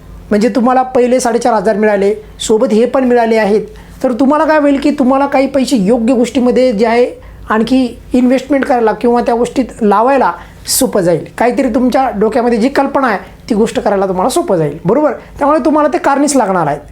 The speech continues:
क्लिअर? त्यामुळे थोडे थोडे पैसे आले असते पंधराशे, पंधराशे, तर कदाचित ते कुठे गेले असते कळाले पण नसतं, धडाच्या टक्यात एक गोष्ट पण झाली नसती तुमची. पण आता एकदाच आले म्हणल्याच्या नंतर जरा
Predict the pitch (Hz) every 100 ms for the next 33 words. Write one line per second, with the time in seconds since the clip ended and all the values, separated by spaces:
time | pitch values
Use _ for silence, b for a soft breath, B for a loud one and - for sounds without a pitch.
0 | - 254 226 B B B 240 277 277 -
1 | 269 330 302 320 311 320 302 294 262 285
2 | 285 285 285 269 269 269 240 247 240 247
3 | - 277 294 B B B 285 277 320 330
4 | 330 330 269 277 277 277 277 214 - -
5 | - 175 208 247 247 277 269 277 277 254
6 | - 247 277 214 202 196 170 165 156 -
7 | B B B - 202 208 254 226 220 214
8 | 294 285 285 277 269 277 269 254 269 262